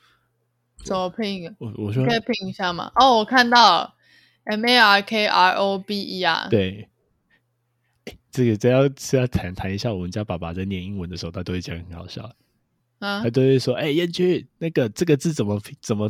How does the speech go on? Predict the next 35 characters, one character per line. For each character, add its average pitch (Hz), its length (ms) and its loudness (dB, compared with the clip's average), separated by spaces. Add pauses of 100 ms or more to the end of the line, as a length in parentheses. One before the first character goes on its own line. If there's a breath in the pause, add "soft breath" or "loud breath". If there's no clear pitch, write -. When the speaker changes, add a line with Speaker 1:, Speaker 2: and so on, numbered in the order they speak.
(140)
Speaker 2:
这 170 120 -2
个 160 80 2
字 160 220 -2
是 160 80 0
什 139 100 -2
么 110 120 -4
意 143 140 0
思？” 104 300 -6 (140)
他 - 80 -10
都 110 140 -2
会 107 120 2
这 107 120 -4
样 104 100 -4
子 95 140 -10
哦。 85 200 -12 (520)
我 92 100 -20
看 101 180 -12
一 101 40 -10
下 107 140 -8
我 92 60 -10
身 104 180 -10
边 107 100 -6
有 92 60 -8
没 95 80 -12
有 92 40 -12
什 92 140 -16
么 92 100 -14
英 101 80 -12
文 92 140 -12
单 95 160 -12
字 98 180 -14
可 - 160 -18
以 92 140 -16
念 104 200 -12
的。 - 120 -20